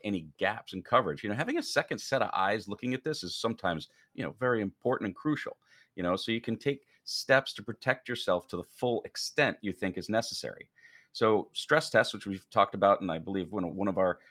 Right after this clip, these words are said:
previous, uh, episodes, you know, those are conducted by many of the world's wealthiest families, but they aren't an exclusive <laughs> tool for the one percent. You can have your current property and casualty coverages evaluated by an expert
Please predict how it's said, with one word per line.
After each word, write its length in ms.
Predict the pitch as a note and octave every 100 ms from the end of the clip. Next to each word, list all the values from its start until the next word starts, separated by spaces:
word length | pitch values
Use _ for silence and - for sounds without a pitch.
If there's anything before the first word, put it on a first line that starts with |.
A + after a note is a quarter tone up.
| _ _ -
previous, 520 | C3+ A#2 G#2+ - -
uh, 260 | - F#2 E2+ -
episodes, 600 | - F#3 F#2+ D#2 D#2 - - _
you 80 | A2
know, 60 | G#2
those 240 | C3 G3+
are 60 | G#3
conducted 760 | - B2+ A2+ A#2 - G#2+ F2
by 240 | F2+ F2+ F2+
many 480 | G2 G2+ A2+ C3+ D3
of 120 | G#2+
the 100 | G#2+
world's 420 | G#2 G#2 F#2 - F#2+ F2
wealthiest 500 | A2 A#2+ F#2+ D2 -
families, 480 | D2 C#2+ - - - _ _ _
but 180 | B2 A2
they 160 | B2+ - -
aren't 280 | C#3 D3 - _
an 100 | B2
exclusive 500 | A#2+ - C#3 C#3+ C3+ -
<laughs> 60 |
tool 280 | D3+ E3+ D#3
for 160 | - B2+
the 100 | G#2
one 200 | G#2+ G#2
percent. 440 | G2+ F#2 G2+ D#2+ - - -
You 120 | C#3
can 160 | D#3+ C#3
have 280 | C3+ C#3+
your 140 | B2+ A#2+
current 440 | - C#3 C#3 C#3+ -
property 520 | A#2+ A#2+ - A#2 A2+
and 100 | G#2+
casualty 520 | G#2+ A#2 A#2 G#2 G#2
coverages 580 | - G2 G2 F#2+ F#2+ - _ -
evaluated 800 | F#2+ F#2+ G2+ B2+ A#2+ F#2+ G2 E2
by 180 | F2 B2+
an 120 | E3+
expert 460 | F#2 - E2 E2+